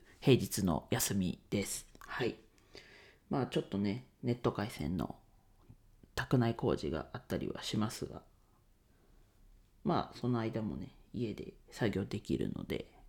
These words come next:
うん、久しぶりな日です。はい。で、今言った通り、ネットのね、宅内工事が入るので、まあそれで皆さんにもね、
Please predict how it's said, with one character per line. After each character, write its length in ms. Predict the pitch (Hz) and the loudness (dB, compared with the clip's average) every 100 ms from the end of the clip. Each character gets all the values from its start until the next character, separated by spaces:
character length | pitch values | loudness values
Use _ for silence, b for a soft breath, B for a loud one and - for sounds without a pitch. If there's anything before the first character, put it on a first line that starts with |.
| - | -6
う 40 | |
ん、 160 | 110 107 - - - - | -4 -6 -10 -20 -20 -16
久 240 | - - - | -8 -6 -6
し 140 | - | -6
ぶ 140 | - | -6
り 120 | - 60 | -4 -4
な 200 | 53 - _ _ - | -6 -12 _ _ -20
日 120 | - | -10
で 160 | - - | -6 -6
す。 240 | - - - _ - | -10 -20 -20 _ -8
は 180 | - 113 | -2 -2
い。 100 | - - - b b b b b - | -4 -12 -20 b b b b b -4
で、 400 | - 117 110 - - _ - | -2 0 -2 -6 -10 _ 0
今 220 | 131 80 | 4 4
言 140 | 67 | 2
っ 20 | - | 0
た 180 | - | -4
通 240 | 104 90 90 | -4 -2 -2
り、 60 | - - - - - | -4 -18 -20 -10 2
ネ 120 | 127 | 2
ッ 20 | |
ト 180 | - 110 | 4 4
の 160 | 110 110 | 6 4
ね、 220 | 110 - - | 2 -4 -12
宅 260 | - - | -6 2
内 200 | 101 101 | 4 4
工 240 | - - - | 2 -2 -4
事 200 | - - - _ _ _ - | -6 -10 -12 _ _ _ -8
が 200 | 123 101 | -2 -2
入 260 | - 120 104 | 0 0 2
る 120 | 107 | 4
の 160 | 110 127 | 4 6
で、 300 | 165 131 - | 8 6 6
ま 140 | 151 | 6
あ 40 | 107 | 6
そ 160 | - | 6
れ 140 | 113 107 | 4 6
で 260 | 110 - - B B B | 6 4 0 B B B
皆 200 | 135 139 | 8 8
さ 140 | 131 110 | 8 2
ん 60 | |
に 80 | 90 | 2
も 100 | 98 | 2
ね、 240 | 110 107 | 2 0